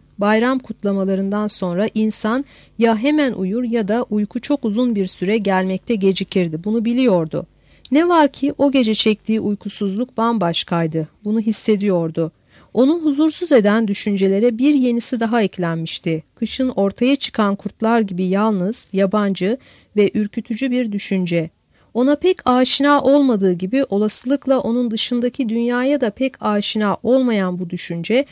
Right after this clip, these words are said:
kafasının içinde biçimlenmeye çalışıyor ama anında parçalanıyor, kapana yakalanmış gibi debeleniyor, kendisini hapseden çemberi kırıyor ama özgür kalır kalmaz bu özgürlükten vazgeçerek dışına çıktığı beynin içindeki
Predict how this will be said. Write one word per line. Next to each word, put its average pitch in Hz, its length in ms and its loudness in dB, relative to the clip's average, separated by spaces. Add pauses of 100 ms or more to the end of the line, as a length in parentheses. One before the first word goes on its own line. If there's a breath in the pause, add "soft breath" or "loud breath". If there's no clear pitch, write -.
(240 soft breath)
kafasının 285 560 0
içinde 269 420 -2
biçimlenmeye 254 720 0
çalışıyor 196 720 -2
ama 190 280 0
anında 262 460 4
parçalanıyor, 190 880 -2
kapana 247 400 0
yakalanmış 233 680 0
gibi 196 260 -6
debeleniyor, 180 680 -2 (340 soft breath)
kendisini 226 640 2
hapseden 226 640 2
çemberi 185 480 0
kırıyor 214 560 0
ama 208 300 -2
özgür 202 400 0
kalır 240 320 0
kalmaz 196 560 -2 (320 soft breath)
bu 285 180 2
özgürlükten 247 840 2
vazgeçerek 226 760 2
dışına 233 340 0
çıktığı 220 500 0
beynin 214 360 2
içindeki 208 540 -4